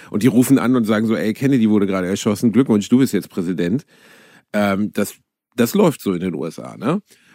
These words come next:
Und, äh, diese Serie baut auf der Idee auf, dass dieser eine Mann wird halt in so einer Art Bunker aufbewahrt,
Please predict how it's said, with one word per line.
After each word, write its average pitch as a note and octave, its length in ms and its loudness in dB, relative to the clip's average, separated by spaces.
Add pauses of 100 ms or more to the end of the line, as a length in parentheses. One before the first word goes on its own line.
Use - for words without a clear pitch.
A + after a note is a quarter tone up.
(140)
Und, A#2+ 440 2 (160)
äh, G#2+ 200 -2
diese B2 300 0
Serie D3+ 280 2
baut B2 300 0
auf - 140 -10
der F#2+ 140 -4
Idee A2+ 260 0
auf, B2+ 320 -2
dass - 320 -10 (320)
dieser G#2 240 0
eine C3 180 2
Mann B2 360 2
wird A#2+ 200 2
halt A2 220 -2
in G#2+ 100 -6
so G2 120 -6
einer G2 120 -6
Art E2+ 160 -8
Bunker C#3 360 -2
aufbewahrt, C#3+ 640 -6